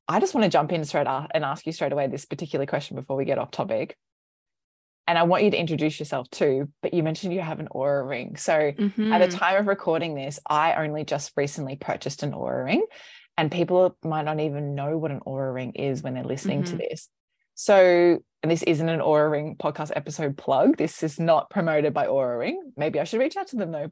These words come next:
Speaker 1: but I'd love to know, what is your, like, what is the Oura Ring and how beneficial is it for sleep?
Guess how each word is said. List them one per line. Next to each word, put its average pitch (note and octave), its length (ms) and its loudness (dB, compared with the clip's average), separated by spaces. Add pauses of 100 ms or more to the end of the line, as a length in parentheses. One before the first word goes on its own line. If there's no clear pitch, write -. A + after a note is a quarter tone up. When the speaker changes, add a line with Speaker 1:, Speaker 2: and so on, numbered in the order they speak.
Speaker 1:
but F3+ 220 2 (1080)
I'd F3+ 140 -2
love E3+ 320 0
to G#3 140 -8
know, E3 720 -4 (680)
what F3 200 2
is G#3 120 0
your, F#3+ 200 4
like, D#3+ 140 0
what F#3+ 200 0
is F3+ 140 0
the - 80 -6
Oura C3 260 -4
Ring G3 340 -8
and D3 260 -4 (120)
how G3+ 340 -6
beneficial D#3 580 -2
is C#3 180 -2
it - 160 -2 (140)
for - 180 -8
sleep? - 520 -4